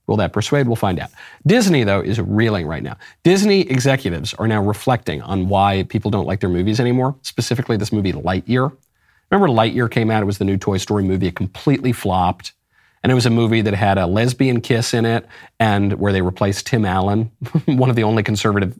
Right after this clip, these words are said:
actors in Hollywood. They replaced his voice and had some other guy, some lib guy voice, Buzz Lightyear. So here's what Disney said. Said, "We've done a lot of soul searching about that because we all love the movie.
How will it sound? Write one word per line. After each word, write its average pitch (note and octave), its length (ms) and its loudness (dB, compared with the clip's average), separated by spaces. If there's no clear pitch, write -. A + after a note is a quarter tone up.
actors G2+ 340 0
in E2+ 80 -2
Hollywood. F#2 400 -2
They G#2 80 2
replaced G#2 400 -2
his G2+ 160 -2
voice F#2+ 280 -2
and G2+ 80 -4
had G2 120 -2
some F2+ 100 -2
other F2+ 160 -2
guy, G2+ 240 2
some F2 240 -4
lib F#2 160 -2
guy F#2+ 240 -2
voice, G2 420 -4
Buzz G#2 160 -2
Lightyear. G#2+ 360 -2
So C#3 320 2
here's F#3+ 240 2
what F3 80 2
Disney C3 240 0
said. D2+ 200 -6
Said, G2+ 200 -4
"We've C3+ 160 4
done D#3 140 2
a D3 60 2
lot F#3 180 4
of G#3 80 -4
soul G3+ 260 0
searching C2 560 -6
about F#2+ 260 -2
that D#2+ 240 -4
because A2 240 -2
we A2+ 140 0
all C3 280 2
love A#2+ 160 0
the A2+ 80 -2
movie. G2+ 380 -2